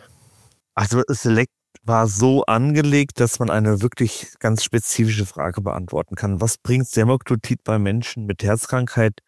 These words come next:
die zwar übergewichtig sind, aber eben keinen Diabetes haben? Das ist methodisch erstmal klug, weil es eben erlaubt, die Effekte vom Diabetes loszulösen und dann diesen, diesen Wirkstoff,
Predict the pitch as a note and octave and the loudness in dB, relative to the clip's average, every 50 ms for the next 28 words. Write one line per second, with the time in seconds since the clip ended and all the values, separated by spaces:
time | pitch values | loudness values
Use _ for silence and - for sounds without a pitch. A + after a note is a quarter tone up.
0 | _ _ - B2 A#2 - - - A#2+ A2+ - - F3 F3 F#3+ G#3 E3 B2+ B2 B2 | _ _ 0 0 0 0 2 2 4 4 4 4 4 4 6 6 6 6 4 2
1 | G#2 A2 A2 F#2+ F2+ - - - F2+ - - - A2+ B2+ C#3 - - F#2+ F2+ G#2+ | 2 2 0 0 -2 -4 -6 -6 -6 -4 -2 -2 -2 -2 -2 -2 -4 -2 -2 -2
2 | F2 G2+ G#2 A2+ A2 - B2+ A#2+ C#3+ D#3 D3 B2+ G#2+ G2 G2+ F2 C2+ C#2+ - - | 0 0 0 -2 -2 -2 0 2 4 4 4 4 4 2 2 2 0 -2 -4 -4
3 | - F#2+ - - G#2 G2 - - - D2 - - _ _ _ _ _ - G#2+ G#2+ | -4 -6 -6 -4 -4 -6 -6 -8 -10 -14 -18 -20 _ _ _ _ _ -2 -2 0
4 | - B2 A#2 A2+ A#2+ A2+ - - A#2 C3 C3+ C3 B2+ B2+ F2+ - - - G#2+ A2 | 0 0 0 0 0 0 2 2 4 4 4 2 2 0 0 -2 -2 -2 -2 -2
5 | - - - A#2+ C3 F3 - - A2+ - _ - - - - - - _ _ _ | -2 -2 0 2 2 2 0 -6 -12 -18 _ -20 -20 -20 -20 -20 -20 _ _ _
6 | _ _ _ _ - A2 A2 A2+ - - G2 A#2 A2+ A#2 D2+ F2+ G#2 G2+ F2+ F2 | _ _ _ _ 0 0 2 2 2 2 2 2 2 2 2 2 2 2 2 2
7 | A#2 A2+ - _ - - D2 F2 G#2 - - A#2+ A2+ - - - G2+ - A2+ G#2+ | 2 0 -2 _ -6 -2 -2 -2 0 0 0 -2 -2 -2 -4 -6 -4 -2 -2 -2
8 | G2+ G2 G2+ G#2+ F#2+ - A2 G2+ - F#2 - - A2 A2 B2 C3+ - - - D3 | 0 0 0 0 0 0 -2 -2 -2 -4 -6 -2 0 0 0 0 0 0 0 0
9 | B2+ A#2 A#2 A2+ A2+ A2+ A#2 A2 A#2 - _ _ _ _ _ _ _ _ _ _ | 2 2 2 0 0 -2 -2 -4 -6 -8 _ _ _ _ _ _ _ _ _ _
10 | _ _ _ - G#2 G#2 G2+ G2 - G2+ G2 G#2 G2+ G2+ F#2+ - G2 F2+ F#2+ G2+ | _ _ _ 0 0 2 0 0 0 0 0 2 0 0 -2 -2 -6 -6 -6 -6
11 | F#2+ F2+ F2 F2+ _ - - F2+ - F#2 E2 E2 A2 D3+ F3 - - - - F#2+ | -10 -10 -10 -14 _ -18 -18 -16 -14 -12 -2 0 2 2 2 0 -2 -2 -2 -2
12 | - - - - | -2 -4 -8 -12